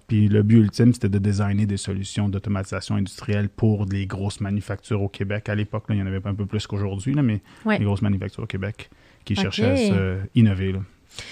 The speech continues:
Speaker 2: Fait que ça, c'est bon. Fait que là, t'as fait combien de temps dans ce, cet emploi-là ?
Speaker 1: Ça fait deux ans et demi, trois ans, trois ans.
Speaker 2: Deux
Speaker 1: disons.
Speaker 2: ans et demi. Puis après ça, t'es arrivé chez Bell ?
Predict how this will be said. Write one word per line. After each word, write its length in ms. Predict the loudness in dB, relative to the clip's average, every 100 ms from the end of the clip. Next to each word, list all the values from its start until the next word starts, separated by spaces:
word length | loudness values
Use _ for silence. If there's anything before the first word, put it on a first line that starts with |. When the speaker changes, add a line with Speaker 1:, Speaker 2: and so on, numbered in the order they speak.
| -18 -2
Speaker 2:
Fait 100 | 0
que 60 |
ça, 80 | 0
c'est 140 | 4 6
bon. 240 | 6 6
Fait 120 | 4 2
que 80 | 4
là, 20 |
t'as 140 | 2
fait 180 | 0 0
combien 260 | 2 4 4
de 40 |
temps 160 | 4 2
dans 120 | 2
ce, 260 | 0 0 -2
cet 240 | -2 0
emploi-là ? 360 | 0 2 4 6
Speaker 1:
Ça 60 | 4
fait 60 |
deux 340 | 4 6 6 4
ans 60 |
et 40 | 4
demi, 100 | 4
trois 320 | 2 0 0
ans, 100 | -4
trois 280 | -2 0 0
ans. 20 |
Speaker 2:
Deux 100 | 2
Speaker 1:
disons. 120 | 2
Speaker 2:
ans 40 | 4
et 60 |
demi. 220 | 4 2 4
Puis 80 |
après 180 | 4 4
ça, 120 | 0
t'es 100 | 4 6
arrivé 140 | 6
chez 160 | 6 8
Bell ? 240 | 8 8